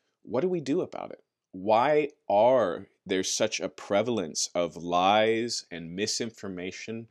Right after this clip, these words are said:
propaganda and conspiracy theories, false prophecy and deception? Why does it seem so rabid in our culture and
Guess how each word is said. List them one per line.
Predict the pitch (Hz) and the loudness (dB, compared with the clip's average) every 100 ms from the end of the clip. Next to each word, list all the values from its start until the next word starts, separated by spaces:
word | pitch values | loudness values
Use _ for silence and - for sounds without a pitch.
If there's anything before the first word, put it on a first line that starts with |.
| _ _ - | _ _ -10
propaganda | - 101 117 107 90 90 98 101 110 113 - | 0 2 2 -2 -4 -4 -4 -2 -2 -2 -6
and | 82 78 - | -10 -12 -14
conspiracy | - 73 - - 107 113 113 - 110 | -14 -8 -8 -4 -2 -2 -2 -6 -8
theories, | - 104 104 107 107 - _ _ - | -6 -6 -4 -4 -6 -10 _ _ -18
false | - 104 113 - | 2 4 4 2
prophecy | - - 101 - 110 - 113 110 | -6 0 0 0 -6 -4 -4 -6
and | 90 85 | -8 -10
deception? | 85 - 95 - - 82 _ - _ | -8 -4 -4 -6 -12 -14 _ -20 _
Why | 76 104 113 131 143 | -2 4 6 6 2
does | 117 113 | -2 -6
it | 90 | -4
seem | - - 117 113 95 90 | -2 -2 -2 -2 -4 -8
so | - - - - - 120 139 135 135 - | -8 -4 -2 -2 0 2 2 0 -4 -10
rabid | 92 101 113 120 101 | -2 4 6 4 2
in | 73 87 | -2 -6
our | 85 | -10
culture | - 82 82 82 80 - _ - | -10 -12 -10 -10 -12 -14 _ -6
and | 107 117 95 92 107 | -2 0 -2 -6 -12